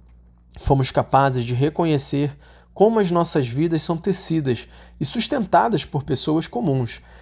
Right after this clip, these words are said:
que, sem dúvida, escreveram os acontecimentos decisivos da nossa história compartilhada. Médicos, enfermeiros e enfermeiras, farmacêuticos, empregados dos supermercados,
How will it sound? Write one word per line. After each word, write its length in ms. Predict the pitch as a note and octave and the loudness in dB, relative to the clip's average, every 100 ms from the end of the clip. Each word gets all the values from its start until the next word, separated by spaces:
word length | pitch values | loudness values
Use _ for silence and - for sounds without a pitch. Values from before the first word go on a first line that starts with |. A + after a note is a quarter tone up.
| - | -16
que, 80 | - | -2
sem 260 | - F3 E3 | 2 2 4
dúvida, 480 | D3 E3 D3 D3 D3 - - - | 2 2 0 -2 -2 -20 -20 -10
escreveram 600 | - G3 D#3 D3+ F3 D3 | -2 2 4 4 4 2
os 120 | C3 | 2
acontecimentos 920 | D3+ D3+ C3+ C#3+ - B2 D3 D#3+ C#3+ | 0 -2 -2 -2 -2 -2 -2 -2 -2
decisivos 760 | D3+ F3+ F3+ B2 F3+ A3 D3 | 0 0 0 0 0 0 0
da 120 | B2+ B2+ | 0 2
nossa 300 | B2+ B2+ B2 | 0 0 -4
história 500 | - C3+ D#3 F#3 F#3+ | -4 0 2 2 0
compartilhada. 880 | G3 F#3 F#3 - F#3 A2 F#2+ F2+ - _ _ _ _ | -2 -2 -2 0 0 2 0 -4 -10 _ _ _ _
Médicos, 720 | G#2 A#2 C#3 C#3+ D3+ - - - - - | -4 -2 -2 -4 -8 -10 -12 -20 -20 -10
enfermeiros 720 | G3 F#3 G3+ C#3 F3 G#3 D3+ C#3+ | -4 2 2 4 0 0 0 -2
e 40 | |
enfermeiras, 840 | C#3+ C#3+ A#2 G#2+ A#2+ C#3+ C#3 - - - - - - | -4 -2 -4 -2 -2 -2 -4 -8 -14 -20 -20 -20 -2
farmacêuticos, 1040 | C3+ C3+ D3+ - D3 C#3+ - C#3+ - - - - - D#3+ | 0 2 0 0 0 0 -4 -10 -10 -14 -20 -20 -12 -6
empregados 760 | D3+ D#3+ C#3 D3 F3+ D#3 C3 | 2 2 4 4 4 0 -2
dos 160 | C3 - | -4 -4
supermercados, 1120 | D3+ C#3 C#3 B2+ F#2 - C3+ C#3+ C3+ - | -6 -2 -2 -2 -4 0 0 0 -4 -10